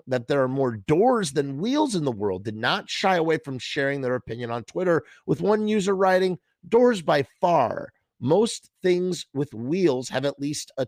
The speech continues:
two-to-one ratio." Sorry, most things with wheels have at least a two-to-one door ra-, door-to-wheel ratio. And then you have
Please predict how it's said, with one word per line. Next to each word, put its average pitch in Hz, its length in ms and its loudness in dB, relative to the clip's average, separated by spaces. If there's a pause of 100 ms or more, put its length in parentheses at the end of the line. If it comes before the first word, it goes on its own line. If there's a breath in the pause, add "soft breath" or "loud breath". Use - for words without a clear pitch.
two-to-one 160 760 0
ratio." 135 600 -6 (560)
Sorry, 127 420 2 (400)
most 160 560 0 (220)
things 160 320 -2
with 127 180 -4
wheels 139 460 0
have 131 100 -4
at 127 100 -8
least 131 260 -8
a 131 40 -14
two-to-one 131 720 -2
door 113 320 -2
ra-, 123 220 -4 (140)
door-to-wheel 117 520 -2
ratio. 131 420 -6 (580 soft breath)
And 135 140 0
then 160 100 2
you 175 120 4
have 156 180 2